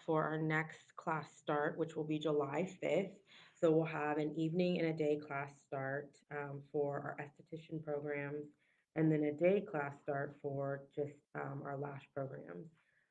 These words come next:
But if you are interested in becoming a licensed esthetician or a licensed lash, lash specialist, um, please feel free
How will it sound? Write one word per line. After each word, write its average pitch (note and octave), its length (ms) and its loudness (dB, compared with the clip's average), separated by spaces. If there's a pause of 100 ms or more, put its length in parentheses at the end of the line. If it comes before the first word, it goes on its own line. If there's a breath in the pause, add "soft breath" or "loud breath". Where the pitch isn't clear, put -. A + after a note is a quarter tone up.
(200)
But D#3+ 340 8
if D#3+ 140 0
you E3 140 2
are D3+ 120 2
interested F#3 540 6
in F3 100 4
becoming D#3+ 360 0
a D3+ 60 2
licensed D3+ 880 0
esthetician F#3 840 0 (420 loud breath)
or D#3+ 140 4
a D#3+ 80 4
licensed D#3+ 680 0
lash, D3+ 460 2 (500)
lash D#3+ 540 4
specialist, G3+ 880 4
um, D#3+ 240 2
please E3 240 -4
feel E3+ 160 2
free E3 380 -2